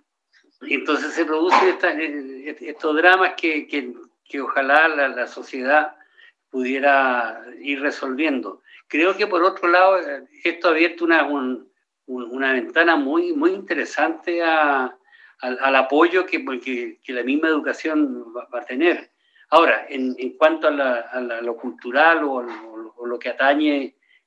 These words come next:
el, la música, creo que estamos en un umbral muy interesante, que si no somos capaces de, de, de dar el paso hacia adelante, nos podemos caer atrás y quedar muy, muy rezagados. El,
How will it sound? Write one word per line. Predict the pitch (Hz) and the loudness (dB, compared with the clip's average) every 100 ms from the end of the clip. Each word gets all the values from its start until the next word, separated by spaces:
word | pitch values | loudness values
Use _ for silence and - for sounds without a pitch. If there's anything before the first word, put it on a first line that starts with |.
| _ | _
el, | 123 120 110 110 110 _ | -10 -8 -8 -10 -12 _
la | 120 | -2
música, | 123 165 196 - 143 160 165 | 2 2 0 -4 -4 -4 -4
creo | 170 180 | -2 -2
que | 180 | -2
estamos | - 175 170 | 0 4 4
en | 147 139 | 2 -2
un | 139 | -2
umbral | 135 123 123 147 160 180 - _ _ _ _ - | -2 -2 2 2 4 -2 -6 _ _ _ _ -16
muy | 120 156 202 226 | -6 -2 -2 -2
interesante, | 190 160 151 - 196 175 143 | -6 -4 -4 -2 -2 -4 -6
que | 117 | -10
si | - | -10
no | 127 139 | -8 -6
somos | - 170 170 | 0 0 0
capaces | - 165 175 - 165 | 0 4 4 4 -2
de, | 151 143 127 _ _ _ _ | -2 -4 -6 _ _ _ _
de, | 131 120 117 117 113 - | -8 -8 -12 -12 -14 -14
de | 117 | -8
dar | 123 135 | -2 2
el | 156 147 | 2 2
paso | 160 - 160 | 2 2 -2
hacia | - 151 | 0 -2
adelante, | 131 151 170 | 2 0 2
nos | 160 | -4
podemos | - 139 151 151 | -4 -6 -6 -6
caer | 131 135 127 _ - | -4 -4 -6 _ -12
atrás | 123 127 139 165 160 | -10 -2 2 4 2
y | 131 | -4
quedar | - 127 135 143 135 | -8 -4 0 0 -2
muy, | 131 156 | -4 -4
muy | 147 120 127 151 | -6 -8 -6 -2
rezagados. | 170 - 131 143 165 110 - _ - - - _ _ | -4 -4 -2 4 4 2 -6 _ -20 -20 -20 _ _
El, | 135 135 131 131 127 120 113 110 | -10 -6 -2 0 0 0 -4 -8